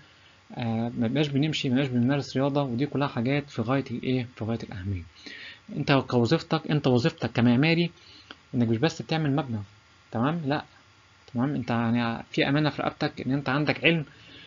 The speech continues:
جزء منه له علاقة بالمجتمع، فكر وثقافة المجتمع. فأنت عشان تثقف المجتمع و-، وت-، وتفهم المجتمع اللي أنت عندك المقارنة، أنت اللي عندك الرؤية، أنت اللي عندك الفيجن، أنت اللي شايف بره وشايف جوه وقادر تقول يا جماعة ناقصنا إيه،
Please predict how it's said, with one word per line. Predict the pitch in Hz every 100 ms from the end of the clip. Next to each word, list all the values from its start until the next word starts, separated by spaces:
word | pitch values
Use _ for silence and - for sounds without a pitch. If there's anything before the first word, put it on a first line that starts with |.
| - -
جزء | 123 185 170
منه | 156 180
له | 165
علاقة | 170 170
بالمجتمع، | 135 123 123 165 131 101
فكر | - -
وثقافة | 127 - - -
المجتمع. | 117 107 - 131 104 - - - _ -
فأنت | 131 139
عشان | 135 120
تثقف | - 185 185 120
المجتمع | 127 123 123 160 160 151 _ -
و-، | 123 117 113
وت-، | 110 - -
وتفهم | 110 - 101 170 156 135
المجتمع | 120 117 160 165 160 - - - - -
اللي | 123
أنت | 208 202
عندك | 170 175 151
المقارنة، | 123 120 151 113 117
أنت | 160 151
اللي | 139
عندك | 156 -
الرؤية، | 127 143 101
أنت | 110 -
اللي | 135
عندك | 139 123
الفيجن، | 127 117 113 -
أنت | 143
اللي | 143
شايف | 131 160 160
بره | 131 160
وشايف | 151 151 156 151
جوه | 165
وقادر | 147 151 151
تقول | 117 143 151
يا |
جماعة | 127 139 143
ناقصنا | 123 - - -
إيه، | 117